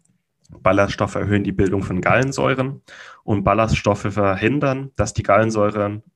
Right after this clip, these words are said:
dann wieder in den Körper aufgenommen werden. Das heißt, das Cholesterin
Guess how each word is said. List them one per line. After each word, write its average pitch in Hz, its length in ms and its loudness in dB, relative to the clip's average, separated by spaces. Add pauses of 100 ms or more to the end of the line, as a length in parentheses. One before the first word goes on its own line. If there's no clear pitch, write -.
dann 92 240 -4
wieder 104 240 0
in 95 60 -2
den 95 100 -4
Körper 95 300 -2
aufgenommen 120 480 0
werden. 110 280 2
Das 98 200 -6
heißt, 95 240 0
das - 100 -16
Cholesterin 110 720 -4